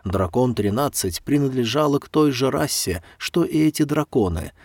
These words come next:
но Луншань и его семья были значительно слабее, чем она. Кроме того, они, похоже, не обладали способностями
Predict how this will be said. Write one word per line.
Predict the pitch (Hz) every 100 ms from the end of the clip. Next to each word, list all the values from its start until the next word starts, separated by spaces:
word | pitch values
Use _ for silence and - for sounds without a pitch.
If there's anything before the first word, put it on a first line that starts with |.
| -
но | 107
Луншань | 107 98 87 - 139 135
и | 135
его | 117 113 139
семья | - 104 95 117 156 151 - -
были | 87 143 170 165
значительно | 143 160 160 175 156 160 160
слабее, | - 160 156 175 143 95
чем | - 104
она. | 101 101 90 - _ _ _
Кроме | - 98 95 92
того, | 98 90 78 - - -
они, | 98 110
похоже, | 117 107 - 123 120 120
не | 113
обладали | 101 101 98 123 131
способностями | - - 98 - 147 120 98 - 90 82